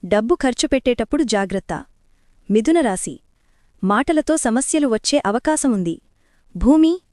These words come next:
ఆస్తివాదనలు దూరంగా ఉంచండి. నిర్ణయాలు ఆలోచించుకుని తీసుకోండి. కర్కాటక రాశి.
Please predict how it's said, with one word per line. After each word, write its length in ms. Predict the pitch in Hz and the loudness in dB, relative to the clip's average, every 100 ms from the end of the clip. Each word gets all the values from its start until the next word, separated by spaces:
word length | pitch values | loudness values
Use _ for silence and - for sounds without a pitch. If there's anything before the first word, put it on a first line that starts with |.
| - | -2
ఆస్తివాదనలు 720 | 226 - 339 269 220 214 208 | -2 0 0 2 0 0 0
దూరంగా 400 | 269 269 285 277 | 0 2 2 2
ఉంచండి. 500 | 311 254 214 180 160 - _ _ _ _ _ - | 2 0 0 -4 -6 -12 _ _ _ _ _ 2
నిర్ణయాలు 520 | 202 220 311 349 359 | 4 6 4 4 2
ఆలోచించుకుని 720 | 311 233 269 - 240 - 262 | 2 2 2 0 -2 2 0
తీసుకోండి. 560 | 330 294 - 202 175 - _ _ _ _ _ _ _ _ 240 | 2 -2 -2 -4 -4 -8 _ _ _ _ _ _ _ _ 0
కర్కాటక 440 | 240 285 302 269 | 0 0 -2 -2
రాశి. 400 | 196 180 175 - | -2 -2 -8 -12